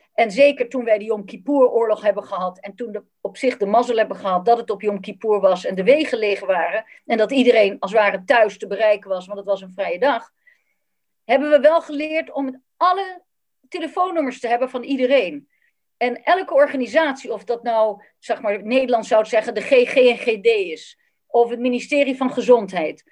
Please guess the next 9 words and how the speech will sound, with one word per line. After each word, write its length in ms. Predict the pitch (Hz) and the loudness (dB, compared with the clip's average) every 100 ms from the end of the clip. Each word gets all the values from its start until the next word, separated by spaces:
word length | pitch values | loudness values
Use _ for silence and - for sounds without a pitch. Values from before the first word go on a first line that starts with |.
| _ _ | _ _
of 260 | - 247 233 | 2 4 4
de 540 | 202 226 226 220 208 _ - | 2 2 2 0 -4 _ -6
huisartsenklinieken, 1200 | 202 311 277 254 - - 240 220 - - 320 - _ _ | 4 4 4 -4 -6 -14 -12 -12 -14 -14 -14 -16 _ _
of 180 | 240 247 | -4 -4
de 120 | 262 | -2
polykliniek 760 | 277 269 262 277 277 294 285 | 0 0 -4 -6 -4 -2 -4
van, 280 | - 262 262 | -4 -2 0
eh, 240 | 247 240 | 0 0
longziektes. 880 | 254 294 262 214 185 - 165 - _ | 4 4 2 -4 -12 -14 -16 -16 _